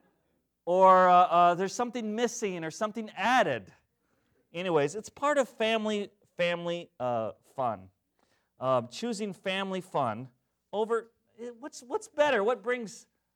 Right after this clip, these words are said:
more of a wonderful time? That or Snapchatting Graham? You know,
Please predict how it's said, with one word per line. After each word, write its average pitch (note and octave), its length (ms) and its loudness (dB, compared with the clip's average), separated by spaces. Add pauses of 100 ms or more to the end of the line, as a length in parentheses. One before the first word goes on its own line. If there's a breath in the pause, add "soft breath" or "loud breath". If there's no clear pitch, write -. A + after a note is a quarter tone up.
(280)
more E3+ 340 -2 (220)
of D3 180 -6
a D3 80 0
wonderful E3 460 -6
time? A#2+ 320 -14 (100)
That F3+ 360 -2
or D#3+ 320 -2 (240)
Snapchatting D#3 760 -10
Graham? A2 340 -10 (1500)
You D3 120 -8
know, D#3+ 240 -4